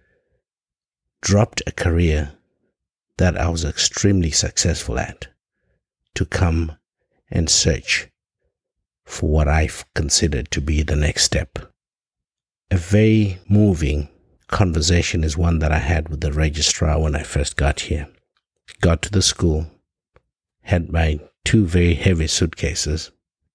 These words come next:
went into Bob's office and introduced myself. He looked at me, and he looked at my file,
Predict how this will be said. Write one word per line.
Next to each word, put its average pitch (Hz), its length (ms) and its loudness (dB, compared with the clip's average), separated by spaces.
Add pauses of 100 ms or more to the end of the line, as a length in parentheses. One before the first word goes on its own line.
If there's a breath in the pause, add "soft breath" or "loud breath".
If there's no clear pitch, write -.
(180)
went 98 400 0
into 87 160 2
Bob's 80 360 0
office 76 400 0
and 76 120 2
introduced 78 500 0
myself. - 640 -4 (800)
He - 140 0
looked 87 280 2
at 82 80 2
me, 60 300 -6 (2000)
and 87 160 2
he 82 60 4
looked 85 300 2
at 92 40 0
my 76 140 0
file, 82 560 0